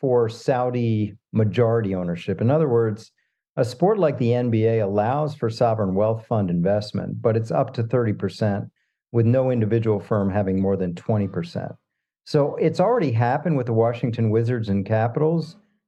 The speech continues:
There's five percent money, not from the Saudis, but from Qatari.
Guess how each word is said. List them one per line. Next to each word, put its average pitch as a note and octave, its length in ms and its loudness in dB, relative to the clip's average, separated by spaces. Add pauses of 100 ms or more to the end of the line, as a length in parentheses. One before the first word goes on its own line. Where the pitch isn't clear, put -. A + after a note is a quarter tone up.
(140)
There's A2+ 180 0
five B2+ 320 0
percent B2 340 -2
money, A#2 240 2
not A#2+ 280 0
from F3 100 2
the A#2+ 80 2
Saudis, E3 560 0
but C3+ 180 0
from C#3+ 200 0
Qatari. C3+ 840 -2